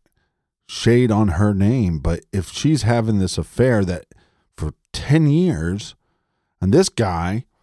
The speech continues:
that she's having an affair with, well, he's a lying piece of shit anyways, but he's saying, "Well, it's, it's not really physical, it's just kind of emotional."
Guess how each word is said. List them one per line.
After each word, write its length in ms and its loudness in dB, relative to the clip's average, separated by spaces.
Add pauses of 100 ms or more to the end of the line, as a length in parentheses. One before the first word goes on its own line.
(180)
that 120 0
she's 160 -2
having 200 2
an 60 0
affair 280 2
with, 220 0
well, 140 0
he's 240 2
a 40 -2
lying 360 -2
piece 260 -8
of 60 -12
shit 280 -2
anyways, 520 2
but 220 0 (320)
he's 220 4
saying, 220 0
"Well, 240 0
it's, 180 -4
it's 360 -4
not 180 0
really 180 0
physical, 640 0
it's 100 -4
just 180 -6
kind 240 -4
of 100 -4
emotional." 840 -2